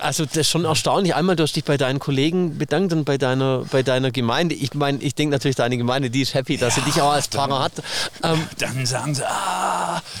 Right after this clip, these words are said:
Speaker 2: wir haben dich im Fernsehen gesehen bei
Speaker 1: Ja.
Speaker 2: dem Interview im Z D F Morgenmagazin."
Speaker 1: Ja.
Speaker 2: Und die sind natürlich alle stolz, wenn ich dann einem Gemeindeglied zum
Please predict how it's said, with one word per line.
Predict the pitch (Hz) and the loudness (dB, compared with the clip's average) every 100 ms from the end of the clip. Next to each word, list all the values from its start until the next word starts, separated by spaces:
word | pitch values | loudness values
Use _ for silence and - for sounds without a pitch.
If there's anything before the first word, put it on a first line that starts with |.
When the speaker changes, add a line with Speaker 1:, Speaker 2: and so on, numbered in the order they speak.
| - | -10
Speaker 2:
wir | 147 160 | -8 -4
haben | 175 | -4
dich | 156 175 165 | -4 -2 -2
im | 160 | -2
Fernsehen | 156 - 160 180 175 170 | -4 -4 -4 -4 -4 -2
gesehen | 160 156 160 165 | -2 -4 -4 -4
bei | 160 160 | -2 0
Speaker 1:
Ja. | 170 | 0
Speaker 2:
dem | 165 165 | -2 -2
Interview | 165 156 165 160 | -2 -2 -2 -2
im | 156 | -2
Z | - 151 160 | -4 -4 -4
D | 151 | -4
F | 147 | -2
Morgenmagazin." | 151 151 156 151 135 135 135 131 131 131 131 | -2 0 0 0 -2 -2 -4 -2 -2 -2 -4
Speaker 1:
Ja. | - - - - | -8 -6 -6 -4
Speaker 2:
Und | 117 | -2
die | 110 | 0
sind | 113 113 | 0 0
natürlich | 113 117 113 - | -2 -2 -2 0
alle | 110 113 | 0 0
stolz, | 107 - 113 123 120 - | 0 0 0 0 -2 -2
wenn | 113 | -2
ich | 117 110 | -2 -2
dann | 113 113 | -2 0
einem | 110 | 0
Gemeindeglied | 110 113 117 117 107 113 110 | 0 0 0 -2 -4 -4 -4
zum | - 113 107 | -2 -2 -2